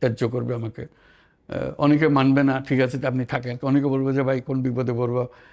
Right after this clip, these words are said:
আমাদের লোকজন যারা আছে, তারা আইন কানুন যারা বোঝে, তারা বলবে যে আমাদের প্রতিষ্ঠানের জন্য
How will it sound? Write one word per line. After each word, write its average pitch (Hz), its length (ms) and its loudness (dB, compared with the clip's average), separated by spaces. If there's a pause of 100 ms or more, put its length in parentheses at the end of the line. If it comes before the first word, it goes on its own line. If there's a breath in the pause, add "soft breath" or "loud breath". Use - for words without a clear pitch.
আমাদের 120 560 -4
লোকজন 120 400 -2
যারা 120 260 -2
আছে, 117 200 -8
তারা 113 340 -6 (300 loud breath)
আইন 123 240 -2
কানুন 123 260 -4
যারা 120 200 -2
বোঝে, 117 260 -4
তারা 117 220 -4
বলবে 117 240 -2
যে 120 80 -6
আমাদের 117 240 -6
প্রতিষ্ঠানের 120 500 -6
জন্য 117 180 -4